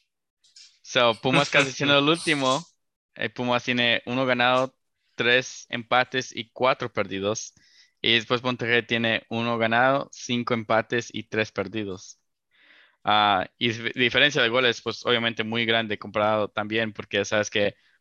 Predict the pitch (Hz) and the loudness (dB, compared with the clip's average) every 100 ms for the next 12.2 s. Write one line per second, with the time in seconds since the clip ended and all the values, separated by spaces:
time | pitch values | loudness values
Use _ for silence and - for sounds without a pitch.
0 | _ 127 127 120 117 110 107 110 107 107 | _ -2 0 0 -4 -2 -2 0 0 0
1 | - - 113 107 104 101 131 143 147 - | -6 -6 -2 0 0 -2 0 0 -2 -10
2 | _ _ _ _ _ - 113 120 120 - | _ _ _ _ _ -8 -2 0 0 2
3 | 123 120 117 113 - 120 127 139 131 113 | 2 4 2 0 -2 -2 -2 -2 -2 -2
4 | 107 101 _ 120 107 117 107 - 113 101 | -2 -4 _ -6 -2 0 0 2 0 0
5 | - - _ _ _ _ _ _ _ _ | -6 -12 _ _ _ _ _ _ _ _
6 | _ _ _ _ _ _ - - 87 - | _ _ _ _ _ _ -12 -6 -6 -6
7 | - _ - _ 101 98 95 90 92 92 | -16 _ -20 _ 0 2 4 2 -2 -6
8 | _ _ _ 107 101 107 107 117 110 123 | _ _ _ 2 2 0 -4 -2 2 2
9 | 120 - - - - 110 107 117 110 - | 2 -4 -12 -14 -8 -2 2 2 -2 -2
10 | 113 110 104 98 107 113 113 113 113 135 | 0 2 0 -2 -6 -6 -6 -4 0 0
11 | 135 131 - 107 104 107 104 104 101 107 | 0 -2 -4 -8 -4 -2 0 -2 -2 -2
12 | - 92 | -4 -10